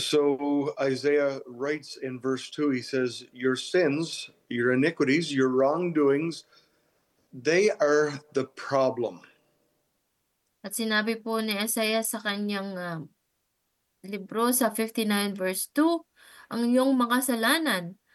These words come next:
Speaker 2: ang siyang naglayo sa inyo sa Diyos."
Speaker 1: And our sin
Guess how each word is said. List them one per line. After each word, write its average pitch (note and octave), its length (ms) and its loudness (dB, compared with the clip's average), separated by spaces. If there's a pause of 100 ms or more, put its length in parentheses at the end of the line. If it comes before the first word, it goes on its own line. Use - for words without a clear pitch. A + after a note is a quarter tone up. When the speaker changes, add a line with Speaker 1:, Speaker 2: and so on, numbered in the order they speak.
(180)
Speaker 2:
ang A3 160 -8
siyang A3+ 400 -4
naglayo G#3 640 -2
sa G3+ 160 -4
inyo G3 480 -6
sa F3 160 -8
Diyos." E3 640 -4 (1900)
Speaker 1:
And C#3 240 0
our E3 240 4
sin D#3 720 -2